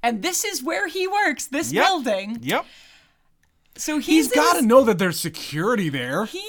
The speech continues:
Speaker 1: work, he's, he works in the building. He's in his uniform.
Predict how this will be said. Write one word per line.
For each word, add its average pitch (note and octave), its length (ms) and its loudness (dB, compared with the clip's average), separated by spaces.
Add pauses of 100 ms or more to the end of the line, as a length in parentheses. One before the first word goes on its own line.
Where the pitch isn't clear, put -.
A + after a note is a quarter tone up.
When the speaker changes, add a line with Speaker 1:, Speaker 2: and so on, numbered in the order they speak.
(140)
Speaker 1:
work, F#4 260 0
he's, D4+ 380 -2
he D4 240 -4
works D4+ 380 -6
in A#4+ 80 -14
the G#4 60 -10
building. C#4 360 0
He's A3 200 -4
in C#4+ 220 -4
his D4 240 -8
uniform. F#3 760 -8